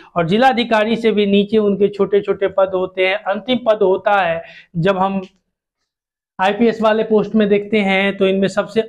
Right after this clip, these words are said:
अंतिम पोस्ट हो-, पोस्ट होता है कांस्टेबल का, उससे भी नीचा एक और होता है चौकीदार जिसको कहते हैं। और यह इसी तरह से आप देखते हैं कि एक कांस्टेबल हुआ, कांस्टेबल के बाद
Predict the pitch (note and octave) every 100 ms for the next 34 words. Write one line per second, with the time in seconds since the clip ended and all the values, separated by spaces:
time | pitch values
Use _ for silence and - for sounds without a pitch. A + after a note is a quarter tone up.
0 | F#3+ F#3 G#3 G#3 G3 F#3 - F3 F#3+ F#3
1 | F#3 G3+ G3 F#3 F#3 F#3+ F3+ F#3 F#3 F#3
2 | - F#3 F#3 E3+ D3+ D3+ D#3 G3 - D#4
3 | D4 C4+ B3+ A#3+ A3+ A3 G#3+ G3+ G#3 G3
4 | F#3+ G3 F#3 F#3 F#3 F#3+ F#3+ F#3 F#3 F3+
5 | F3+ F3 F3+ E3 E3 E3 E3+ D#3+ D#3+ D#3+
6 | D#3+ - - - E3 F3 F3+ F3+ F3+ F3+
7 | F#3+ F#3 F3 F3 F3+ F3+ E3+ E3 E3+ E3+
8 | F3+ F3 E3 E3 E3 - _ - F3+ F3+
9 | F#3 _ _ F3 F3 F3+ F3 F#3 F3 F#3
10 | F3 F3+ F#3 - _ _ G3 F#3 F#3+ F#3
11 | F#3+ F#3+ F3+ F3 F3 F3